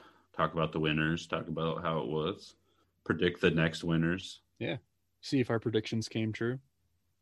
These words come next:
Speaker 1: I, I mean, that'd be sweet. First time talking about it on air, and bam, we're right.
Speaker 2: Hey, that'd be pretty cool.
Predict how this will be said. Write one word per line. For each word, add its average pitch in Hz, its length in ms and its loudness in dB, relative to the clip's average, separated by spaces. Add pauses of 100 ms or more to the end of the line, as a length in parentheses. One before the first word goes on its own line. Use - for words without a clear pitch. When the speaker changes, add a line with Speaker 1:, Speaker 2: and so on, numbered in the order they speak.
(340)
Speaker 1:
I, 92 60 -6
I 104 460 -12
mean, 113 260 -8
that'd 117 140 0
be 123 120 6
sweet. 123 360 6
First - 320 0
time 107 440 4
talking 101 320 -4
about 101 180 2
it 104 100 4
on 101 200 2
air, 110 180 0
and 82 260 2 (280)
bam, 101 320 2
we're 92 100 -2
right. 90 340 -2 (300)
Speaker 2:
Hey, 127 160 0 (140)
that'd 110 120 0
be 127 60 -8
pretty 107 220 -8
cool. 117 240 -2